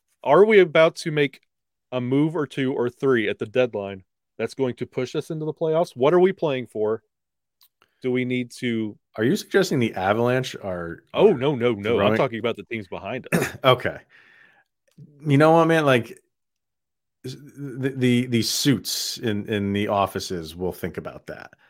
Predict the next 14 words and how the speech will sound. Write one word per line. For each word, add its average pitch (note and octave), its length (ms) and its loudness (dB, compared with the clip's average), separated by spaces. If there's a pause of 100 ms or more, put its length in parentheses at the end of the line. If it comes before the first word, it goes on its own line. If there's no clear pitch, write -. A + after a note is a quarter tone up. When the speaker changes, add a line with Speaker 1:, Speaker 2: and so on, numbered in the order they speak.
(220)
Speaker 2:
Players A#2+ 520 4
aren't G2+ 240 0
thinking D#2 240 -14
about - 240 -20
Speaker 1:
No. B2 180 -2
Speaker 2:
that. D#2 120 -12 (760)
Play-, A#2+ 280 4
players C3 460 4
are A2+ 100 2
playing A#2 280 0
for A2+ 140 -2
themselves. G2 340 -6
They're C3+ 120 4
not, D3 200 2